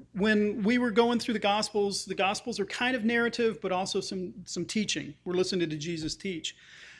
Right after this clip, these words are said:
This is just narrative. It's just reporting these are the things that happened, and it has a point. So how do you, how do you handle narrative when you're preaching through it,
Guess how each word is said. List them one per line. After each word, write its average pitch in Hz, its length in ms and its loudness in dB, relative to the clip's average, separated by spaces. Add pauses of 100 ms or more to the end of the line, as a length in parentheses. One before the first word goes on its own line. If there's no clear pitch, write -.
(420)
This 220 380 2
is 254 100 2
just 226 340 4
narrative. 190 540 2
It's 156 160 -6
just 190 240 0
reporting 185 400 2
these 175 200 -2
are 170 40 -2
the 160 100 -2
things 160 260 0
that 147 120 -6
happened, 160 540 -2 (320)
and 165 100 4
it 170 80 0
has 180 180 0
a 156 60 -6
point. 202 280 -2
So 170 100 -2
how 233 160 2
do 269 80 4
you, 247 120 0 (260)
how 202 120 -4
do 220 60 0
you 196 60 -4
handle 190 260 -2
narrative 175 480 2
when 156 100 2
you're 147 100 0
preaching 175 360 -2
through 180 260 -2
it, - 180 -6